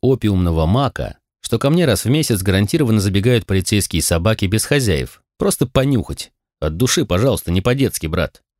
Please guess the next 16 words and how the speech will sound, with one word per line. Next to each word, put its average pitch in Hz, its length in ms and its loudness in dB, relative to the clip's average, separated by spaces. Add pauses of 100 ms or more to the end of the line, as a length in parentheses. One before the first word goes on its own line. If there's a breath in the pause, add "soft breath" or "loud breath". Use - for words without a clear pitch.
(580)
А 65 140 -2
кожа 135 340 2
на 104 180 4
обивке 110 440 0
из 92 120 2
двух 120 240 0
крупных 98 380 0
демонов – 90 560 -2 (260)
нечто 135 380 0
среднее 120 480 2
между 101 260 2
страусиной 110 640 2
и 117 100 -2
козлиной, 110 720 -2 (240)
мягкая, 92 680 0 (280)
выделанная 92 880 0